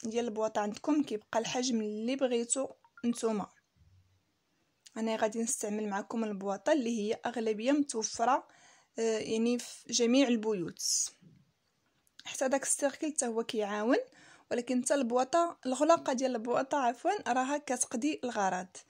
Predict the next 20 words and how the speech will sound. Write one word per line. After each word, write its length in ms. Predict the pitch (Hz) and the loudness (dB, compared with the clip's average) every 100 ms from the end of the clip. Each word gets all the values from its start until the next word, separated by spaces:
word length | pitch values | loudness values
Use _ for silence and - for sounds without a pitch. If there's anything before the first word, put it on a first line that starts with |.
| - - - | -20 -16 -2
اذا 260 | 269 277 262 | 6 6 6
كنشكلوا 500 | 269 262 - 262 262 | 4 4 4 2 -4
كويرات، 680 | 254 226 220 226 269 381 - - - - - | -4 -2 2 8 8 8 8 8 6 -4 -8
تيبقى 320 | 233 233 233 | -6 0 0
الحجم 320 | 233 247 240 | 2 2 0
على 120 | 220 233 | 0 0
حسابيه 320 | - 226 240 | -2 -2 0
السمك 520 | - - 302 262 - | 4 6 6 4 2
ديال 120 | 226 | -6
الحرشه 540 | 233 - - - 262 277 - - - - | -6 -4 0 4 2 0 -10 -20 -20 -6
كي 80 | 247 | -4
بغيتوها 480 | 226 254 247 254 226 | 2 2 2 -2 0
نتوما، 300 | 233 240 240 | 0 2 0
ما 80 | 220 | 0
ديروهاش 480 | 208 214 233 247 | -2 -2 2 2
غليظه 300 | 262 240 233 | 0 -2 -2
بزاف 640 | 226 214 - 247 294 - - _ - _ - | -2 2 2 4 2 -2 -12 _ -20 _ -2
وما 140 | 285 254 | 4 4
ديروهاش 480 | 214 233 226 226 220 | 2 0 2 2 0
رقيقه. 640 | - 214 214 254 415 | -2 -10 2 4 4